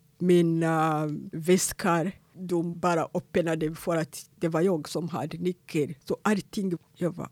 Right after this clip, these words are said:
"God, jag vill inte titta på den här."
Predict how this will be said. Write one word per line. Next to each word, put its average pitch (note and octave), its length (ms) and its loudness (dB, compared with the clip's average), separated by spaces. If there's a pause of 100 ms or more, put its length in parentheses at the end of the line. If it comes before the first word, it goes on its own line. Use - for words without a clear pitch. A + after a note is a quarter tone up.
(160)
"God, - 440 -20 (760)
jag F3+ 120 0
vill F3+ 180 4
inte E3+ 240 0
titta - 340 -8
på - 420 -8
den D#3 220 -6
här." - 360 -8